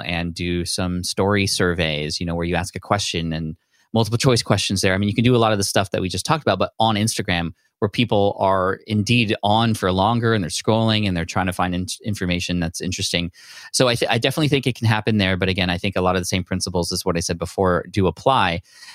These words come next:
The conversion rates to podcasts are low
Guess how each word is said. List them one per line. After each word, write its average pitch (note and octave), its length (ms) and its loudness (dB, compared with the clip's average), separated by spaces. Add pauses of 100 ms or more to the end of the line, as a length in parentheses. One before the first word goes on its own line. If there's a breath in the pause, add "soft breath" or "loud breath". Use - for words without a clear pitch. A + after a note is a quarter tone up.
(400 loud breath)
The A#2+ 120 2
conversion C#3+ 500 2
rates G3 180 -2
to - 80 0
podcasts B2 580 0 (120)
are G#2 400 2
low G#2+ 560 2